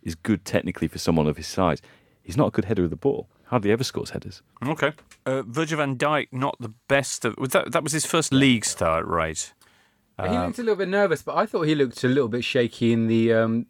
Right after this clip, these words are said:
Speaker 3: the F A Cup game against Everton, where he scored the headed
Speaker 2: Hmm.
Speaker 3: winner.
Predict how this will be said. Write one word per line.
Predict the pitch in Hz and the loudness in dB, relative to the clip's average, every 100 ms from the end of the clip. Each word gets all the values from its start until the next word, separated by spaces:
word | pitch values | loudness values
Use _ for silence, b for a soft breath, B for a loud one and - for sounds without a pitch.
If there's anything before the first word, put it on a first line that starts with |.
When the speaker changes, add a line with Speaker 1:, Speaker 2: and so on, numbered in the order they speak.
| - | -4
Speaker 3:
the | 113 127 | 0 2
F | - | 2
A | |
Cup | 117 117 | 0 0
game | 123 117 | 2 2
against | 104 | 2
Everton, | 127 151 107 | 0 -2 -4
where | 98 | -4
he | |
scored | 101 - 135 | -2 0 0
the | 92 | 0
headed | 92 104 92 | 0 0 0
Speaker 2:
Hmm. | |
Speaker 3:
winner. | 117 104 80 | 0 0 -4